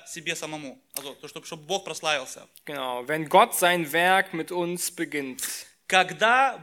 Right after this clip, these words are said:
Speaker 1: Бог начинает свою работу с нами.
Speaker 2: Lasst uns gerne diesen Text einmal aufschlagen, Nehemia Kapitel zwei,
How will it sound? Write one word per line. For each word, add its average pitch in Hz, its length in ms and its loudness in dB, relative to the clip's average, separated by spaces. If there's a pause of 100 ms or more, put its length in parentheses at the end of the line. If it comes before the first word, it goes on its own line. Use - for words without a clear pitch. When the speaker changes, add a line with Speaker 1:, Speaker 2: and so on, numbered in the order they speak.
(100)
Speaker 1:
Бог 240 520 -2
начинает 185 800 -2 (140)
свою 160 680 -8 (300)
работу 151 460 -6
с - 100 -12
нами. 147 300 -4
Speaker 2:
Lasst 156 260 -2
uns 165 160 -4
gerne 175 220 2
diesen 160 180 -6
Text 196 360 2
einmal 170 280 -2
aufschlagen, 190 500 2
Nehemia 180 380 -2
Kapitel 170 320 -10
zwei, 180 600 0